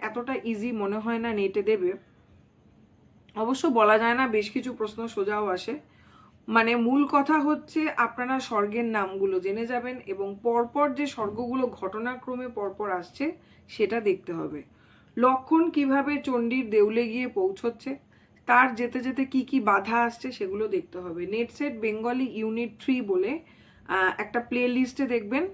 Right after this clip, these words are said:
রয়েছে, যেখানে আমি সমগ্র মেঘনাদ বধ কাব্যটা কিন্তু পড়িয়ে দিয়েছি, একদম প্রথম খণ্ড থেকে নবম অবধি। মেঘনাদ বধ কাব্য শুধুমাত্র আমাদের নেটে নয়, আমাদের পিএসসি এছাড়াও অন্যান্য যত পরীক্ষা রয়েছে, বিহার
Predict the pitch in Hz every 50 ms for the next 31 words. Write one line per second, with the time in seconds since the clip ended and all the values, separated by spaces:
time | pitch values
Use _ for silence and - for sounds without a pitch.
0 | - - - 196 202 214 214 214 202 190 - 214 220 202 202 202 202 - 247 247
1 | 254 247 226 208 214 226 240 233 - - 220 196 202 226 254 240 247 285 269 240
2 | 214 196 196 202 220 226 220 214 233 226 - - 220 202 196 190 196 196 214 202
3 | 214 220 226 269 - - 196 196 196 190 165 - 160 165 160 - - 165 - -
4 | - - - - - 202 208 202 208 262 277 277 233 233 220 - 254 262 262 247
5 | - 254 240 233 247 247 - 247 - 240 226 208 185 175 190 208 214 214 220 208
6 | 202 - - 269 277 - - _ _ - - - _ - 233 247 233 226 269 311
7 | 311 294 311 330 320 - 285 262 240 - 247 277 269 - 269 247 247 254 277 285
8 | 269 277 - 294 269 240 226 226 226 247 247 214 196 190 196 196 240 247 220 202
9 | 185 190 196 - - 190 190 190 202 202 202 208 202 196 202 - 233 240 247 247
10 | 233 - - 247 233 233 226 - - - _ - - _ _ _ _ - - 226
11 | 247 247 - 302 311 285 240 202 175 - 220 233 240 247 254 247 247 254 254 247
12 | 220 214 202 202 233 233 - 208 202 208 208 - - 226 208 208 208 202 220 233
13 | 202 190 214 214 208 220 208